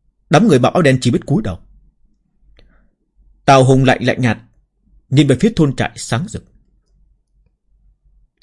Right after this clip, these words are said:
Bên trong là thỏ từ đoàn và rất nhiều yêu thú.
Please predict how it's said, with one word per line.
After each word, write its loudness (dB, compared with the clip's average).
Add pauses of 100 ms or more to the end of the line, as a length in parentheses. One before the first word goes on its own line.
(720)
Bên 2
trong 2
là -2
thỏ -2
từ -2
đoàn -2 (520)
và 2
rất 2
nhiều 2
yêu -4
thú. -10